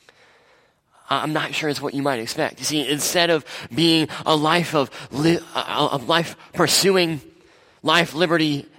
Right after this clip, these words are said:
and happiness, it looks like the radical call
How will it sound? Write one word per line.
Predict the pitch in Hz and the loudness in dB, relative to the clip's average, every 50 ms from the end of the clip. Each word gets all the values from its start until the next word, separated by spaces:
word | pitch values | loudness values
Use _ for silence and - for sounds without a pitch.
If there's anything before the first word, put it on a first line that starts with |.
| - - | -6 -2
and | 143 139 123 | -2 0 0
happiness, | 117 - - 190 185 185 139 120 101 92 - - - - - _ _ _ _ _ _ - - _ _ - - - - - - - | 0 0 0 0 0 -2 -4 -6 -6 -6 -6 -8 -10 -10 -12 _ _ _ _ _ _ -20 -20 _ _ -20 -20 -20 -20 -20 -8 -2
it | 156 160 165 - _ - | 0 0 0 -2 _ -6
looks | 127 147 196 185 - - | 0 0 0 2 2 2
like | 185 151 139 | 0 2 2
the | 156 143 | 0 0
radical | 127 147 - 165 170 165 - 165 147 127 | 0 0 0 0 -2 -2 0 0 -2 -2
call | - - 156 175 165 147 123 107 98 | -2 -2 0 2 4 4 2 0 -2